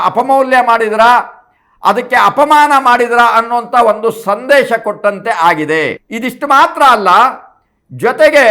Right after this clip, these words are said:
ಅವ್ರು ಆಯ್ಕೆ ಮಾಡ್ಕೊಂಡಂಥ ಪಕ್ಷ ಇದೆಯಲ್ಲ, ಅದು ಭಾರತೀಯ ಜನತಾ ಪಕ್ಷ.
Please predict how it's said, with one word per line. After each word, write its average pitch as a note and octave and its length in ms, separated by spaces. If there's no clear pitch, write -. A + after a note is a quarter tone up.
ಅವ್ರು G#3 240
ಆಯ್ಕೆ D#4+ 440
ಮಾಡ್ಕೊಂಡಂಥ C#4 500
ಪಕ್ಷ C#4 460
ಇದೆಯಲ್ಲ, A#3 380
ಅದು A3 300
ಭಾರತೀಯ G#3 580
ಜನತಾ D#3+ 380
ಪಕ್ಷ. C3 320